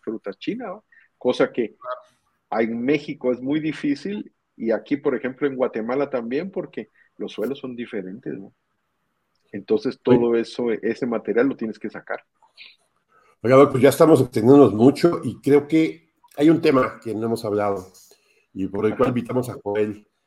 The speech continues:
Speaker 2: Es, eh, creo que es un tema bien interesante, que toda esta información ustedes la van a presentar, ¿o no, Joel? Va a haber una, una presentación en un curso de arándano que al final vamos a poner de liga de esto. Llegó el momento de hacer,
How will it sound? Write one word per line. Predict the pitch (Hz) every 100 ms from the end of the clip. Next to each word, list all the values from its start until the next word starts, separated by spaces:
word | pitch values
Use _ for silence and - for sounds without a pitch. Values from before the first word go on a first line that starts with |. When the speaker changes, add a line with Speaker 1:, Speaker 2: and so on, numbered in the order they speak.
| _ _ -
Speaker 2:
Es, | 104 107 - - -
eh, | 110
creo | - 117
que | 127
es |
un | 127
tema | 120 123
bien | 120 123
interesante, | 101 98 135 123 180 233 - _ _ _ _ _ -
que | 131
toda | - 226 247
esta | 240
información | 151 139 123 120 - 165 233 254 _ _ -
ustedes | 110 135 135
la | 123
van | 107 110
a | 117
presentar, | 120 113 123 120 143 151 -
¿o | 117
no, | 117 117
Joel? | 117 120 113 _ _ _ _ -
Va | 117
a |
haber | 127
una, | 131 131 131 120
una | 131 123
presentación | 113 - 98 98 120 139 202 - - _ - _
en | 104 104
un | 123 120
curso | 143 165 160 147
de | 110
arándano | 117 127 127 147 156
que | 113
al |
final | - 110 120
vamos | 120 120
a | -
poner | 101 110
de | 110
liga | 101 110 110
de | 104
esto. | 104 - 202 - _ _ _ _
Llegó | - 120 123
el |
momento | 139 127 135 135
de | 104
hacer, | - 120 123 117